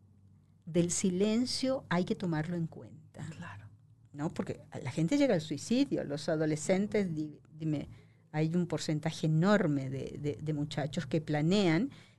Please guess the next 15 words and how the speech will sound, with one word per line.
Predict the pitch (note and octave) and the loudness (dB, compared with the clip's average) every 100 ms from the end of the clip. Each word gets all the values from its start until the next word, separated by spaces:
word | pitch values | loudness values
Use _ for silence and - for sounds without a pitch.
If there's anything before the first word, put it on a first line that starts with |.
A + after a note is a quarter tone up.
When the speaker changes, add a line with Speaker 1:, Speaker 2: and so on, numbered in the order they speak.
| - | -6
Speaker 1:
que, | D#3 D#3 D3 - - | -2 -2 -4 -10 2
y | E3 | 6
al | E3 | 6
final | D#3+ F3 F3 | 6 2 4
lo | F3+ | 4
actúan. | - D#3+ C#3 - - - - | 2 -4 -4 -6 -8 -14 -12
Speaker 2:
Ujú, | A3+ G#3+ A3+ | -8 -6 -6
ujú. | B3 - G3 F#3+ G#3 A3+ - - C#3+ | -8 -10 -16 -10 -10 -10 -18 -20 -16
Speaker 1:
¿No? | C3+ C#3 - - - - | -8 -8 -8 -14 -18 -6
Speaker 2:
Y | B3 | 0
que | - | 4
además | B3 B3 C4 C4 | 6 6 2 0
yo | |
creo | D4+ C#4+ C4+ | 0 -2 0
que | B3+ A#3+ | 0 0